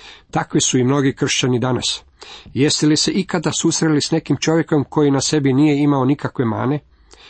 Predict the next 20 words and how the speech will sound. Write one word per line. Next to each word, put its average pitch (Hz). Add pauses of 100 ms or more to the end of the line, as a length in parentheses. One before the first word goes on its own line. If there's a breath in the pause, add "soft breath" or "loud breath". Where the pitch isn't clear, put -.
(160 loud breath)
Svi 202
mi 147
imamo 127
nekakvih 120
mana 123
u 113
svojim 120
životima. 123 (460 loud breath)
Hvala 127
Bogu 143 (260 loud breath)
što -
nas 123
ne 117
želi 139
izbaciti 123
preko 117
palube 127
zbog 101
naših 123
mana 127